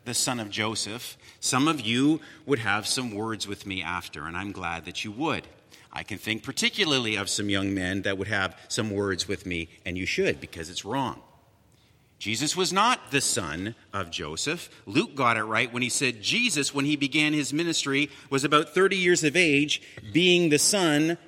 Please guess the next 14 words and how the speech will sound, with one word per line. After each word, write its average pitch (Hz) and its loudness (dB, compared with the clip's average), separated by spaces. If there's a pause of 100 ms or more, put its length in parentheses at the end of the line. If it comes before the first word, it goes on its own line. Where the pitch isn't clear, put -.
(180)
as 180 4
was 190 2
supposed, 131 0 (120)
of 120 -2
Joseph, 147 0
the 110 -6
son 107 -2
of 104 -8
Heli. 143 -4 (1080)
So 190 4
Philip 240 4
made 190 6
a 185 4
mistake. 180 -4